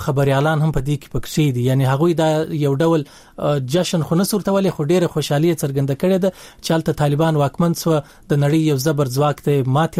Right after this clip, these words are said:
ورکړله او دوی، په ډېر ساده توګه باندې راغله، د حکومت چارې یې ونیولې او په ډېرې چټکۍ سره ولاړه. خو په عین حال کې بیا یو شمیر نور، پاکستانیان دي، هغه بیا په دې باندې خواشیني دوی څرګنده کړې ده چې دا د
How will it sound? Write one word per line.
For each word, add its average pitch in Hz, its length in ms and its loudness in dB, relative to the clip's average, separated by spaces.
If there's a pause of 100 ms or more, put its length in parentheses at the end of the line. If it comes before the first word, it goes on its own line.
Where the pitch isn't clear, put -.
ورکړله 151 420 0 (480)
او 135 260 2
دوی، 147 380 0 (240)
په 139 340 -2 (100)
ډېر 147 180 2 (360)
ساده 143 380 0
توګه 143 300 -2 (100)
باندې 139 220 0 (120)
راغله، 143 320 0 (840)
د 123 160 0
حکومت 143 360 -2
چارې 139 180 0
یې 139 80 2
ونیولې 135 420 0
او 127 80 -2
په 135 100 -4
ډېرې 135 260 0
چټکۍ 139 380 -2
سره 139 120 0
ولاړه. 139 280 0 (280)
خو 170 100 0
په 190 120 0
عین 202 200 0
حال 180 120 -2
کې 180 160 -4
بیا 175 140 0 (880)
یو 185 200 2
شمیر 160 300 0
نور، 170 160 2 (320)
پاکستانیان 151 640 0
دي، 143 80 0
هغه 139 160 0 (100)
بیا 143 180 0
په 143 60 -2
دې 151 160 0
باندې 143 180 0 (320)
خواشیني 170 340 0
دوی 151 200 -2
څرګنده 135 360 0
کړې 156 200 0
ده 143 100 -4
چې 143 160 -6
دا 147 80 2 (360)
د 135 80 0